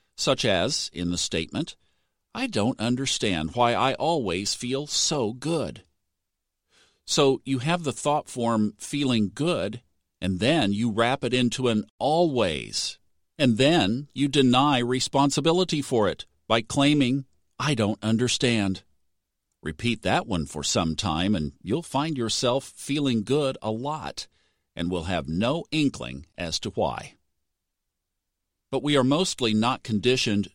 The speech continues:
to think that way. Who gets brownie points for not being a victim?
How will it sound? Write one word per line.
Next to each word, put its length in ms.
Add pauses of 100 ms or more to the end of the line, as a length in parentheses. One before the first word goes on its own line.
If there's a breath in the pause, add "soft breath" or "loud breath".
to 120
think 380
that 240
way. 340 (480)
Who 120
gets 240
brownie 420
points 420
for 340
not 400
being 260
a 40
victim? 600